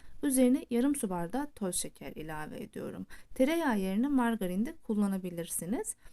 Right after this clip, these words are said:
Önemli olan oda ısısında yumuşamış olması gerekiyor. Yağımızı kesinlikle eriterek kullanmıyoruz.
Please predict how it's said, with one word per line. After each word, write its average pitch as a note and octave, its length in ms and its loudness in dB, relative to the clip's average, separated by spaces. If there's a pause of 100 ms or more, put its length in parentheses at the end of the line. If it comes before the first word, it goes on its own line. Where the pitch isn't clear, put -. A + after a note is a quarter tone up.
(280)
Önemli C#4+ 300 6
olan C#4 260 4
oda A#3+ 180 4
ısısında G#3 420 2
yumuşamış E3+ 500 -6
olması F3 380 -2
gerekiyor. F#3 380 -2
Yağımızı G3+ 520 2
kesinlikle A3+ 560 0 (100)
eriterek G#3+ 440 -4
kullanmıyoruz. E3+ 880 -6